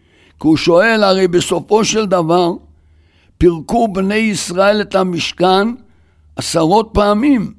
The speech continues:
בארבעים ושתיים מסעות, ובנו אותו כל פעם במקום אחר." אז איך אתה אומר שזה נחשב כאילו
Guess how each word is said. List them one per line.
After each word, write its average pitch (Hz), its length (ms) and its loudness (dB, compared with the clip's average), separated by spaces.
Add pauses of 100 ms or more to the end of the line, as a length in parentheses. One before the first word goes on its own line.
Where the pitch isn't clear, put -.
(100)
בארבעים 165 680 0
ושתיים 180 560 -2
מסעות, 226 600 0 (500)
ובנו 170 340 0
אותו 208 640 2 (160)
כל 208 180 2 (100)
פעם 196 200 0
במקום 202 480 -2
אחר." 277 280 0 (1160)
אז 131 240 -4
איך 208 140 0
אתה 202 240 0
אומר 185 580 2 (560)
שזה 156 320 -4
נחשב 190 480 0 (120)
כאילו 190 580 0